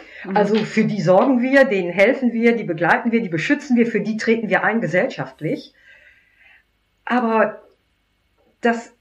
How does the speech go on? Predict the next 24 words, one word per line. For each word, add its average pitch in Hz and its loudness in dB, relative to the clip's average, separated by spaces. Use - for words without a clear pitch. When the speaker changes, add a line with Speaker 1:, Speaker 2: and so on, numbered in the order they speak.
Speaker 2:
dass 233 -2
wir 254 0
überhaupt 220 0
nicht 285 2
auf 226 -4
den 226 0
Gedanken 247 2
kommen, 151 -4
dass 202 -2
ImmigrantInnen, 233 0
die, 214 -6
die 185 -14
Christen - -4
und - -8
Christinnen 220 -2
sind, 190 -2
selbstverständlich 240 2
in 226 -4
unserer 220 0
Kirche 403 -4
einen 233 2
Platz - -4
haben 139 -6
sollten. - -8